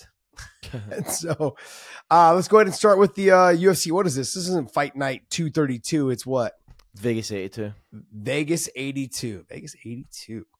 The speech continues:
Speaker 1: All right, but look, uh, I gotta say, I gotta be honest, man. I expected a lot different of a fight, uh, from Paul Craig. I expected, uh, his physical size, his ability to, you know, close the distance, get to the clinch, all of those things to be a more,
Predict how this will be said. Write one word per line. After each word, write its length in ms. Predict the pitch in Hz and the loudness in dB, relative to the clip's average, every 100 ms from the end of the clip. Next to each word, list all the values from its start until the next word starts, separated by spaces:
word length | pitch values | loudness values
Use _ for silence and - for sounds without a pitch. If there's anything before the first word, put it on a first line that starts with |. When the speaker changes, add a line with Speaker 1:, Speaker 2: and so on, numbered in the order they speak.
| _ _ _ _ | _ _ _ _
Speaker 1:
All 80 | 135 | -4
right, 160 | 143 135 | -2 -2
but 120 | 147 | 0
look, 280 | 160 156 - | 0 0 -2
uh, 500 | 160 160 156 151 135 - | 2 6 6 6 4 0
I 120 | 131 165 | 0 2
gotta 180 | 175 | 2
say, 300 | 147 185 185 | 2 4 4
I 20 | 165 | 4
gotta 140 | 156 | 2
be 100 | 156 | 4
honest, 340 | 156 165 151 | 4 4 0
man. 340 | 143 143 139 139 - | -2 0 -2 -6 -8
I 280 | 120 143 151 | -2 0 0
expected 800 | 156 - - - 160 156 160 127 | -2 -6 -8 -4 -4 -4 -6 -4
a 120 | 151 | -4
lot 480 | 139 143 151 131 107 | 0 0 0 -2 -4
different 400 | 160 - 156 147 | -4 -2 0 0
of 80 | |
a 80 | 139 | -2
fight, 480 | 117 - 160 151 127 _ _ _ _ | -4 2 4 4 0 _ _ _ _
uh, 220 | - 139 139 | 0 2 2
from 160 | 147 | 0
Paul 260 | 113 147 139 | -2 0 0
Craig. 380 | - 147 139 123 | 0 0 0 0
I 120 | 127 | -4
expected, 680 | 117 - 143 143 151 143 | -6 -2 -2 0 0 0
uh, 420 | 139 139 139 135 131 _ _ _ - - - _ _ | 2 2 2 0 -4 _ _ _ -20 -20 -20 _ _
his 160 | 160 147 | -6 -2
physical 440 | 202 190 175 196 | 0 0 0 0
size, 500 | - 190 160 156 123 | 2 4 6 4 2
his 140 | 151 | 0
ability 500 | 156 127 196 190 170 | 0 4 4 4 2
to, 500 | 156 - 185 170 165 156 | -4 0 2 4 4 2
you 80 | 160 | 0
know, 180 | 156 | 0
close 440 | 127 - 196 190 139 | -2 -4 2 2 2
the 60 | |
distance, 460 | 147 170 165 180 156 | 0 0 0 0 -2
get 140 | - 185 | -2 -4
to 100 | 180 | -4
the 80 | 156 | -6
clinch, 440 | - 175 156 135 | -2 0 0 -2
all 240 | - 180 180 | 4 6 6
of 60 | |
those 240 | 160 160 - | 6 0 0
things 220 | 160 - | -4 -4
to 60 | |
be 120 | 143 151 | -2 0
a 60 | |
more, 480 | 143 151 151 147 156 | 0 0 -2 -4 -12